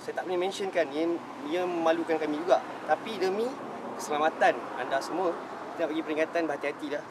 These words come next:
Jangan lagi senang-senang jalan goyang tangan. Kita tak tahu siapa yang sedang mematikan kita. Apapun, juga minta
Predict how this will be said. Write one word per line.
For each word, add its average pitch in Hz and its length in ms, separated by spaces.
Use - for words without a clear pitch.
Jangan 156 240
lagi 170 240
senang-senang 170 720
jalan 160 320
goyang 151 240
tangan. 156 320
Kita 151 240
tak 123 80
tahu 165 100
siapa 151 380
yang 160 80
sedang 139 320
mematikan 131 320
kita. 123 320
Apapun, 202 560
juga 190 320
minta 175 480